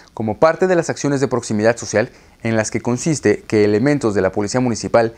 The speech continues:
caminen por el primer cuadro de la ciudad para proporcionar a la gente números de emergencia en la población en general. Explicó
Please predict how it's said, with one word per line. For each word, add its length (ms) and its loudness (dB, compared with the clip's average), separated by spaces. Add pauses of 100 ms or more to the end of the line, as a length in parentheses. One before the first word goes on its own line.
(220)
caminen 460 2
por 120 2
el 120 4
primer 260 -2
cuadro 300 2
de 80 2
la 80 0
ciudad 380 0 (500)
para 200 4
proporcionar 540 0
a 60 6
la 100 0
gente 400 -6
números 420 -6
de 80 -2
emergencia 680 -2 (380)
en 80 4
la 120 4
población 360 -2
en 60 -4
general. 360 0 (600)
Explicó 580 2